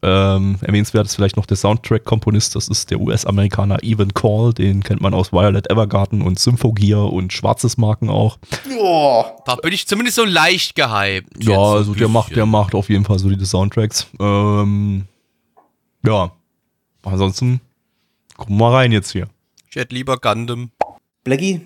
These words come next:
Speaker 2: Blackie, hör zu. Es ist, es ist jetzt
Speaker 3: Mhm,
Speaker 2: unglaublich
Speaker 3: ja.
Speaker 2: wichtig. Du wirst es wahrscheinlich nicht
Speaker 3: Okay.
Speaker 2: verstehen, warum.
Speaker 3: Okay.
Speaker 2: Aber es ist jetzt unglaublich wichtig, dass du hier nach der Aufnahme,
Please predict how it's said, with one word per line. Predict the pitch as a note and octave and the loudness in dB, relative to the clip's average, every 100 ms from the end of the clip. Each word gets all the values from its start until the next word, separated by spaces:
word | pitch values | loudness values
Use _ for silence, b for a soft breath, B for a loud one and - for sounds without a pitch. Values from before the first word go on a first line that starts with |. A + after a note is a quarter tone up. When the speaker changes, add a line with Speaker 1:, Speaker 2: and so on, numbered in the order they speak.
| - | -4
Speaker 2:
Blackie, | C3+ D#3+ | 0 2
hör | D3 B2+ | 0 -2
zu. | - C3 B2 - | -2 -4 -6 -8
Es | - B2 | -8 -4
ist, | D#3+ - - _ _ | -4 -4 -10 _ _
es | - C#3 | -8 -4
ist | E3+ | -4
jetzt | E3+ D3 | -4 -2
Speaker 3:
Mhm, | E3+ | 0
Speaker 2:
unglaublich | A3 E3 D3 D3+ | 2 2 0 0
Speaker 3:
ja. | G#3 | 0
Speaker 2:
wichtig. | - G3 B B | 0 -4 B B
Du | D#3 | -2
wirst | B3+ | -2
es | B3 | -2
wahrscheinlich | A3 A#3+ A3+ | -2 0 2
nicht | A3 | 0
Speaker 3:
Okay. | A3+ | -2
Speaker 2:
verstehen, | A3 A3+ A3 | 0 2 2
warum. | F3 E3 A#3+ B3+ B B - | 2 2 0 -2 B B -4
Speaker 3:
Okay. | D3+ E3 | 0 2
Speaker 2:
Aber | G3+ | 0
es | G#3 | 0
ist | F#3+ | -2
jetzt | E3+ | -4
unglaublich | - B3+ G#3 F#3 F#3 E3 D3+ | 0 2 2 0 0 -4 -2
wichtig, | G3+ - F#3 F#3+ - - | -2 0 -2 -2 -10 -4
dass | D#3 - | -4 -2
du | F3 | -4
hier | F#3+ G#3+ A3 A3 - | 0 2 2 0 -4
nach | - E3+ G3+ | -2 0 0
der | F3 | 0
Aufnahme, | C#3 C#3+ D3+ D3 E3+ G3+ | 2 0 0 2 2 0